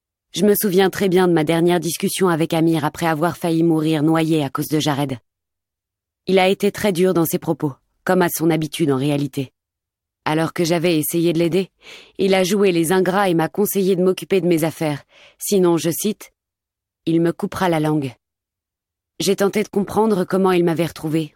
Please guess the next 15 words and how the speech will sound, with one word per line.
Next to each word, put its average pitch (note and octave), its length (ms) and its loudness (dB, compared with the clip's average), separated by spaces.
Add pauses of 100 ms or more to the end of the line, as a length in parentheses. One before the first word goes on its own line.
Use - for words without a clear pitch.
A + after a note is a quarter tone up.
(100)
en D#3 140 0
vain. C3 220 -6 (800)
Je A#3 140 0
le A#3+ 80 4
soupçonne F#3 420 -2
d'avoir E3+ 340 0
sa F#3 140 -4
part E3+ 160 -2
de D#3+ 100 -2
responsabilité E3+ 800 -2
dans D#3 120 0
le D3+ 80 -2
décès D#3 220 -4
de C#3 40 -6
Jafar. C#3+ 460 -8